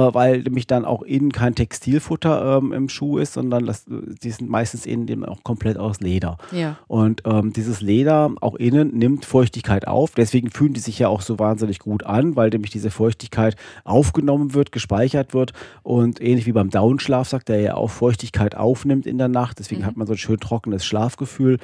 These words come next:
Speaker 1: Das gleiche Gefühl hat man da eben an den Füßen. Man hat ein recht trockenes Laufgefühl, weil dieses Lederfutter eben, äh, diese Feuchtigkeit aufnimmt und auch zum Teil so ein bisschen abgibt nach außen. Ähm, aber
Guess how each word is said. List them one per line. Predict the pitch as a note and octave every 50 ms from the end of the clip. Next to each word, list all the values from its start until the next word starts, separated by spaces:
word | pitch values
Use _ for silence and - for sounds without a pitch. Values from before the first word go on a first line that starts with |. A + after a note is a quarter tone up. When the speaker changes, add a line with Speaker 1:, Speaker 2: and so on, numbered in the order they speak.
| - - - - - -
Speaker 1:
Das | - G#2 -
gleiche | - G#2 G2+ G#2 G2+ G#2+
Gefühl | A2+ G#2 - - A#2+ A2+
hat | A2 -
man | G2+ G#2 G2+
da | G#2 G2
eben | F#2+ G#2 G2 F#2+
an | F#2+ F2+
den | F#2+ F2+
Füßen. | - - - C#3 D3 - -
Man | B2+ G2+
hat | G2+ A2
ein | G#2+
recht | G#2 F#2+ F#2+ -
trockenes | - - B2 - - G2+ F#2 F2+ -
Laufgefühl, | G#2 G#2+ B2+ - - - B2+ A2+ - C3 C3 B2+ B2 - - - - - - _
weil | - G#2 G#2 G#2+
dieses | G#2+ G#2 G2+ F#2+
Lederfutter | - G#2 A2+ A#2+ A#2+ - - A#2 A2 A#2 A2+ -
eben, | - G#2 G#2 G#2 G#2+ G#2+ -
äh, | - G#2 G#2 G#2 G2+
diese | G2+ G2 G2+ F#2+ F#2+
Feuchtigkeit | - - G2+ F#2+ - - G#2+ - - F2 F2 -
aufnimmt | - F#2+ A2+ C3 C3+ - - C#3 C3 C3 B2+ C3 B2+
und | - - -
auch | - G2 - - - - -
zum | - - - F#2
Teil | - - F#2 G#2+ A2+ G#2
so | G2 F#2+
ein |
bisschen | G2+ F#2+ - - -
abgibt | G#2 - B2+ - - - C#3 -
nach | - A#2+ A2+
außen. | - B2 A#2 A#2 A2 A2+ A#2+ A2 - - - - - - - - - -
Ähm, | A#2+ A#2 A2+ A#2+ - -
aber | - G#2 G#2+ G#2+ B2+ - -